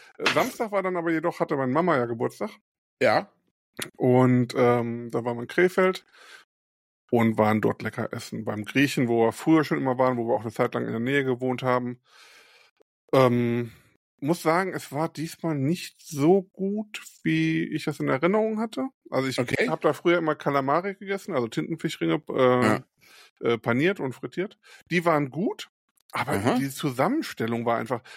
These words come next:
Speaker 1: also ich hab mir noch extra Reis dazu bestellt, also hier den Juwec-Reis, der war kalt, als er kam.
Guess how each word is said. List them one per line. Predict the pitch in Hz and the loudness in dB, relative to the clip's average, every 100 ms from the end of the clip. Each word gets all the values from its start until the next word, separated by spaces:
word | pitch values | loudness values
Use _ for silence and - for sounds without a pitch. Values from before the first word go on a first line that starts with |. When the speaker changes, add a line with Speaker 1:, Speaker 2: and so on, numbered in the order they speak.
| - | -2
Speaker 1:
also | 127 | -2
ich | 131 | 0
hab | 175 | 0
mir | 175 | 0
noch | 151 | 0
extra | 170 185 - | -2 -4 -2
Reis | 127 107 143 254 | -2 0 -2 -2
dazu | 269 240 247 | -6 -8 -8
bestellt, | 233 - 240 226 | -8 -6 -4 -2
also | 151 | -2
hier | 113 120 | -2 -2
den | 117 110 | 0 -2
Juwec-Reis, | 104 135 196 214 - 196 220 | -2 2 2 2 -4 -4 -4
der | - 117 | -2 -2
war | - | -2
kalt, | - - 135 - 277 - | -4 -2 -2 -2 -6 -8
als | 190 | -6
er | 214 | -6
kam. | - 226 262 | -4 -4 -4